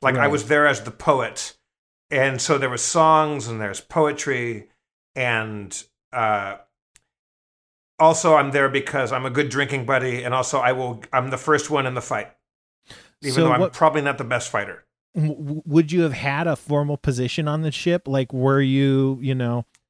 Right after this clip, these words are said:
Speaker 2: one of these rope guys who ties the rope? <laughs> I mean, you know, you know more about ships than me.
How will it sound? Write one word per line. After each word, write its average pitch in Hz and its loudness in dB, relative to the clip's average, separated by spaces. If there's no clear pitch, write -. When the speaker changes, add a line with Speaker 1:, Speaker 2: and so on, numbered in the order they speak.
Speaker 2:
one 131 -2
of 131 2
these 123 -2
rope 135 0
guys 131 0
who 139 -6
ties 139 0
the 143 -2
rope? 135 2
<laughs> - 0
I 151 2
mean, 170 0
you 170 4
know, 143 0
you 135 -2
know 147 2
more 135 -2
about 127 -2
ships - -8
than 127 -6
me. 127 -2